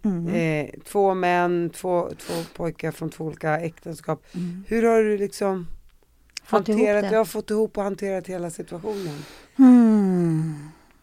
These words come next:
Speaker 1: Jag tycker att jag har fått ihop det väldigt, väldigt bra. Nu är de ju så stora, nu är de ju vuxna båda två.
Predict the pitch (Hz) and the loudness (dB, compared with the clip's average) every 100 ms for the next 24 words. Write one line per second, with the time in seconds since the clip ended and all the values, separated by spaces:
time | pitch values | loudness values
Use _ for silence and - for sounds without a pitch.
0 | _ - - _ 240 226 311 302 277 269 | _ -14 -14 _ 0 2 2 4 4 6
1 | 226 226 220 196 160 - 165 160 180 - | 2 0 -2 -2 -2 -6 -4 -4 -4 -12
2 | _ - 156 185 156 147 139 147 160 - | _ -14 -2 0 0 -4 -6 -8 -8 -14
3 | - 156 185 202 - 135 180 202 226 254 | -14 -10 -4 -2 -2 -2 0 2 2 2
4 | 247 240 247 - 165 - 190 175 - 202 | 4 2 0 -2 -10 -10 -8 -8 -6 -6
5 | 175 180 240 247 226 214 247 - - 233 | -4 -2 0 2 0 -2 -4 -6 -10 -6
6 | 247 214 - 165 - - - | -4 -4 -6 -8 -10 -8 -8